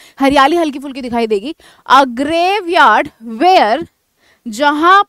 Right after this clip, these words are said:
पर, जहां पर क्या होगा? जहां पर डेड बॉडीज को, डेड बॉडीज आर, डेड बॉडीज आर बरीड, है ना, जहां पर इन्हें क्या किया जाता है? दफनाया जाता है, बरी किया जाता है।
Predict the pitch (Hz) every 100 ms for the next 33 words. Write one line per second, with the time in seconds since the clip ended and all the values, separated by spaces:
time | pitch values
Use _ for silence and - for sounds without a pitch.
0 | - 269 247 269 247 226 269 311 370 -
1 | 254 247 - _ _ - 311 339 349 349
2 | 415 262 277 294 359 - 269 330 - _
3 | 240 220 311 381 320 311 269 254 262 -
4 | 220 214 285 254 208 285 311 381 277 269
5 | 240 233 262 262 - 226 208 185 254 -
6 | _ _ _ _ _ _ _ _ _ -
7 | 214 254 285 262 269 240 247 247 - 233
8 | 196 196 302 - _ - 202 202 269 262
9 | 233 170 254 320 311 220 247 247 277 254
10 | 233 233 220 220 247 214 202 190 226 294
11 | 370 - _ - 247 - 247 226 220 240
12 | 269 208 117 - 196 190 220 262 285 302
13 | 240 196 165 160 - - - _